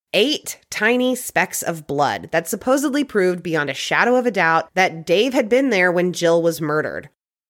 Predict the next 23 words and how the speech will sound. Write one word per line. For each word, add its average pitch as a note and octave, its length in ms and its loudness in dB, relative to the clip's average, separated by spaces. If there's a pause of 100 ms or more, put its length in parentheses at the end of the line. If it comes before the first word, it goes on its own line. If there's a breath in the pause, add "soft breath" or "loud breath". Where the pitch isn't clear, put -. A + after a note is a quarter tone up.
(260)
The A3 100 0
prosecutor C#4 680 -2
put - 280 -2
four G3 460 0
blood D#3+ 340 2
experts D3+ 640 -2 (160)
up D#3 140 0
on D#3+ 100 2
the D3+ 80 -4
stand, D3+ 520 -2
one F3+ 220 0
of G#3 100 0
whom A#3+ 200 0
was G3+ 160 0
Rod E3 400 2
Englert. C3+ 520 -4
He - 200 -4
was G#3+ 160 0
the F#3+ 100 -2
blood E3 240 0
expert D#3+ 380 0
from D#3+ 340 -2
Oregon E3+ 680 0